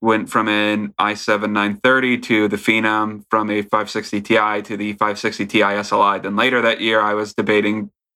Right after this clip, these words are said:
uh, yeah, it was l-, later that year I was trying to figure out if I wanted to get the seven nine seventy or seven nine, I mean, seven eight seventy. And I decided to splurge on the seven nine fifty. And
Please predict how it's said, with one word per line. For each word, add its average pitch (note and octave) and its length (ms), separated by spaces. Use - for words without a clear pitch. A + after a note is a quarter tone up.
uh, - 60
yeah, A#2+ 260
it G#2+ 40
was A2 180
l-, A2+ 160
later A#2 260
that A2 160
year G#2+ 120
I G#2+ 100
was G#2 160
trying A2 240
to G#2 60
figure G#2+ 240
out G#2+ 120
if G#2 80
I G#2 80
wanted G2+ 260
to G2+ 60
get G2+ 220
the G#2 200
seven G#2 240
nine G2+ 200
seventy G#2+ 440
or G2+ 100
seven G#2 280
nine, F#2 400
I B2+ 60
mean, B2 100
seven A2+ 260
eight A2+ 220
seventy. G#2 460
And - 680
I G#2+ 40
decided A2 400
to A2 100
splurge G#2+ 440
on G#2+ 120
the G#2 140
seven G2+ 340
nine G2 260
fifty. G2 600
And G#2 560